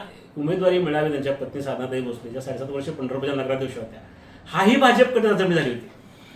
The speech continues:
नागेश आगा भोसले पालकमंत्र्यांना पंढरपूरच्या रेस्ट हाऊसला भेटले, हे मी ते साक्षीदार पाहिले त्यांना रेस्ट हाऊसला जाताना संध्याकाळच्या वेळी, बऱ्याच वेळा ते भेटलेले आहेत.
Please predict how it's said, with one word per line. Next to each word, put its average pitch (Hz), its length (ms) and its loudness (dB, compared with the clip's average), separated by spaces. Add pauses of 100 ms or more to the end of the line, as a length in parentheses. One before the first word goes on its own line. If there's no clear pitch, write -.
नागेश 151 320 0
आगा 202 180 2
भोसले 180 380 0
पालकमंत्र्यांना 196 760 2
पंढरपूरच्या 196 520 0
रेस्ट 180 260 -2
हाऊसला 202 460 0
भेटले, 175 300 -2
हे 220 180 2
मी 247 160 -2
ते 208 60 -4
साक्षीदार 208 380 -4
पाहिले 220 400 0
त्यांना 175 180 -4
रेस्ट 139 140 -6
हाऊसला 135 200 -6
जाताना 123 340 -10 (340)
संध्याकाळच्या 160 540 0
वेळी, 135 300 -6 (200)
बऱ्याच 151 280 -10
वेळा 175 140 -10
ते 190 60 -4
भेटलेले 170 460 0
आहेत. 135 140 -2